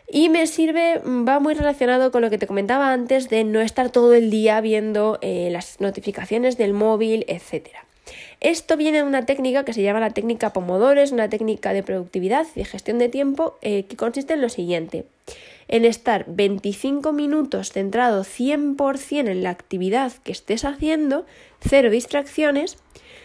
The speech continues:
luego tener cinco minutos de descanso, volver a coger otra vez veinticinco minutos de enfoque, otros cinco de descanso y así, ¿vale?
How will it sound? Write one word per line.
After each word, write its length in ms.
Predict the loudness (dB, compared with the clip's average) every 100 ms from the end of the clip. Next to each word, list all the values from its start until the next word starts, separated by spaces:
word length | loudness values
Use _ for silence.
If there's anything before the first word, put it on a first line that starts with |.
| _
luego 300 | 0 2 4
tener 260 | 2 2 2
cinco 420 | 0 -4 0 0
minutos 520 | 0 0 0 -4 -4
de 120 | -2 -2
descanso, 760 | -2 -2 -2 -2 -2 -2 -4 -10 _ 2
volver 500 | 4 6 6 6 4
a 100 | 0
coger 320 | -2 0 -2
otra 220 | -2 0
vez 200 | 0 0
veinticinco 540 | -2 -2 -4 -4 -2
minutos 520 | 0 0 0 0 0 0
de 420 | 2 4 2 2
enfoque, 840 | 0 0 0 4 4 4 2 0 -2 -18 -6 -2
otros 280 | 0 0
cinco 260 | -2 -2 2
de 120 | 2
descanso 800 | 0 -2 -2 -2 -2 0 2 2
y 120 | 0 -4
así, 420 | -4 -6 -6 -10 _ -8
¿vale? 320 | -2 -2 -4